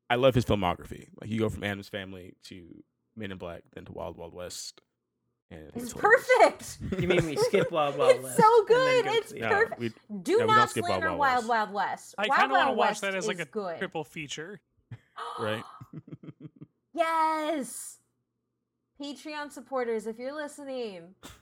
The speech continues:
Speaker 2: give us
Speaker 1: Make
Speaker 2: two of
Speaker 1: Matt
Speaker 2: those
Speaker 1: watch Wild Wild
Speaker 2: movies.
Speaker 1: West.
Speaker 3: Do you not remember that Will Smith gave up The Matrix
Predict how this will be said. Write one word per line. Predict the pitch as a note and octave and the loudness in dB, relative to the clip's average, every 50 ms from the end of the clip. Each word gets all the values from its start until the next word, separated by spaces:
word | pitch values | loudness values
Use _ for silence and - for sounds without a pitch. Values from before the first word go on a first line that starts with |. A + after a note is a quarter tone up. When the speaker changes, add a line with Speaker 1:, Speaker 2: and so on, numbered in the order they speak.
| - - - _ _ _ _ _ _ - F#3+ | -16 -16 -16 _ _ _ _ _ _ -10 -8
Speaker 2:
give | B3+ C#4+ C#4+ | -6 -4 -4
us | D#4 - - - | -6 -6 -4 0
Speaker 1:
Make | |
Speaker 2:
two | A#2+ - C3 C3 - E4 | 2 4 4 4 2 0
of | - - A#2 | 0 2 2
Speaker 1:
Matt | - - | 0 0
Speaker 2:
those | - A2 A2 | 0 -2 -2
Speaker 1:
watch | A2 G#2 G2+ | -2 -2 -2
Wild | G2+ A2 G#2+ G#2 G#2 G2+ | -4 -2 -2 -2 0 2
Wild | G#2+ G2+ G2 G2+ | 2 2 2 2
Speaker 2:
movies. | |
Speaker 1:
West. | G2+ G2 F2+ - - - - - - - - E3 | 0 -2 -2 -4 -4 -6 -8 -8 -10 -14 -16 -8
Speaker 3:
Do | D3 E3+ | -4 -2
you | G3 A3 | 0 2
not | A#3+ A#3+ A3+ | 2 0 0
remember | A3 G#3 G3 F#3+ G3+ G#3 G#3+ | 0 0 2 0 0 0 0
that | G3 E3 C3 | -2 -2 -4
Will | D3 D#3 E3+ | -4 -4 -6
Smith | - - - E3 E3+ E3+ - | -6 -8 -10 -10 -10 -10 -8
gave | - D#3 D#3 | -8 -8 -8
up | D#3 D3+ | -8 -8
The | - C3 | -10 -12
Matrix | B2 - - C#3 - - E3+ E3+ E3 - - - | -10 -12 -12 -12 -12 -10 -10 -10 -10 -12 -18 -20